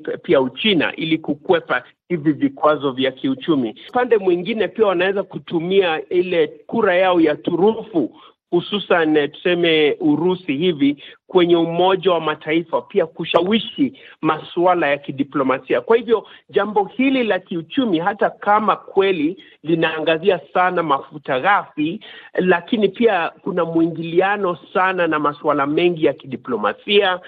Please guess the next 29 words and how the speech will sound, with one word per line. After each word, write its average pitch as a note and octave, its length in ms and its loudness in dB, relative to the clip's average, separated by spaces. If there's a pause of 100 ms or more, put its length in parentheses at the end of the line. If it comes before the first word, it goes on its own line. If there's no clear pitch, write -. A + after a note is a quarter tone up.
(280)
masuala D3+ 460 -2
mengi E3+ 400 2
tu D3 500 0 (200)
ya D#3+ 120 0
kiusalama D#3+ 960 -2
ambayo E3 560 2
yana C#3+ 500 0 (420)
kera G3+ 400 2 (100)
sio F#3 140 2
tu D3+ 560 -2
Urusi D#3+ 580 -2
na C#3 100 -2
Ukraine, E3+ 640 0
lakini D3 360 -4
pia D3 420 -4 (260)
Iran, D3+ 460 2 (140)
Syria D#3+ 420 2 (280)
na D#3 80 2
ma-, C#3+ 300 0
madola D#3 580 2
mengi D3+ 400 2
tu, C#3 340 -4 (260)
eh, B2 140 -8
kama D#3 280 0
washirika C#3+ 480 0
wa C3 80 2
Marekani C3 480 -2
kule C3 260 -4
Ulaya C#3+ 500 0